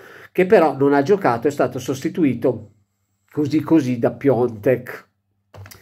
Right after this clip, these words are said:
Ma andiamo a vedere il risultato.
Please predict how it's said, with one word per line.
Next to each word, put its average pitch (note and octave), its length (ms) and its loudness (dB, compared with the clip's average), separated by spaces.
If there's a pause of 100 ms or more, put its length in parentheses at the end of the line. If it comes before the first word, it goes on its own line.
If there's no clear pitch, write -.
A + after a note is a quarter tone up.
(320)
Ma C#3+ 220 2
andiamo C#3+ 400 2
a C3 60 0
vedere C3 720 0
il C3 200 0
risultato. A2+ 720 -8